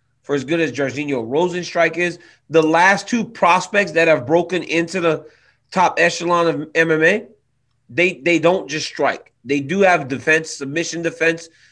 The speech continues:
They have wrestling defense. You will need all of that if you're going to get to the top of the division.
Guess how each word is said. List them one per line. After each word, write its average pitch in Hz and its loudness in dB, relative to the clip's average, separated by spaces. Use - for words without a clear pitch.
They 127 -2
have 120 2
wrestling 156 -2
defense. 147 -4
You 156 -4
will 156 0
need 160 -4
all 156 2
of 120 -4
that 117 -2
if 123 -14
you're 131 -4
going 127 -4
to 123 -6
get 127 -8
to 123 -12
the 113 -12
top 117 -6
of 113 -12
the 110 -10
division. 120 -12